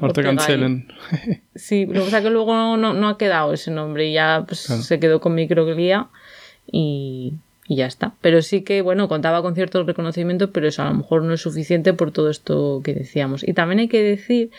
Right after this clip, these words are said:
Speaker 2: que Cajal y otros científicos de momento no estaban del todo convencidos de que, de que realmente existieran los oligodendrocitos, para que nos
Speaker 1: Ah.
Speaker 2: imaginemos, ¿eh?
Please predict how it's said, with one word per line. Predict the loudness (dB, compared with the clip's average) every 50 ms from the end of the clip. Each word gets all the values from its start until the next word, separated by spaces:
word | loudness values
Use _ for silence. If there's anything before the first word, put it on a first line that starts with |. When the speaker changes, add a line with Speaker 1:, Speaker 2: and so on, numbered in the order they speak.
| -20 -20 -18 -20 -20 -20 _ _
Speaker 2:
que | 0 0 0 0 0
Cajal | 0 -2 -2 0 0 0 2 2 2 2
y | 0
otros | 0 0 -2 -2
científicos | -2 -2 0 2 2 2 2 2 2 2
de | 2
momento | 0 2 2 2 2 2 2
no | 2 2
estaban | 0 0 2 2 2 2 2 2
del | 2 0 2
todo | 2 2 2 2 2
convencidos | 0 0 0 0 0 0 0 2 2 4 2 2 0 -6 -8 -6
de | -2 0 0 0
que, | 0 -2 -2 0 2 2 4 4 4 2 2 2 0 0 -2 -2
de | 0 0 0 2
que | 2 2
realmente | 2 2 2 2 2 2 2 2 0
existieran | 0 0 -4 -6 -2 0 2 2 4 2 2
los | 0 0 0
oligodendrocitos, | 0 2 2 0 0 -2 -4 -2 -2 -2 -2 0 -2 -8 -10 -4
para | -2 0 0
que | 2 2 2
nos | 2 2
Speaker 1:
Ah. | 2
Speaker 2:
imaginemos, | 0 -4 -6 -4 0 0 2 2 0 -2 -4 -4 -4
¿eh? | -4 -4